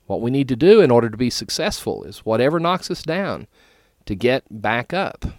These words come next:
He who endures to the end will be saved. I know it's a hard thing, but it's much harder to lose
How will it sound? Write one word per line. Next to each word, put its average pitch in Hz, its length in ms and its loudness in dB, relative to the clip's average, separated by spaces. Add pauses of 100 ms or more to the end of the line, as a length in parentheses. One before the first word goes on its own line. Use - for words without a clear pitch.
(540)
He 165 260 0
who 160 140 0
endures 170 640 2
to - 160 -8
the 185 240 -2
end 151 320 -6 (400)
will 107 180 -2
be 90 140 -6
saved. - 500 -10 (760)
I 101 120 -8
know 147 180 0
it's 135 140 2
a 104 40 0
hard 139 320 0
thing, 117 420 -2
but 98 160 -4
it's 98 200 -4
much 123 320 -6
harder 147 460 0
to - 200 -10
lose 131 640 -4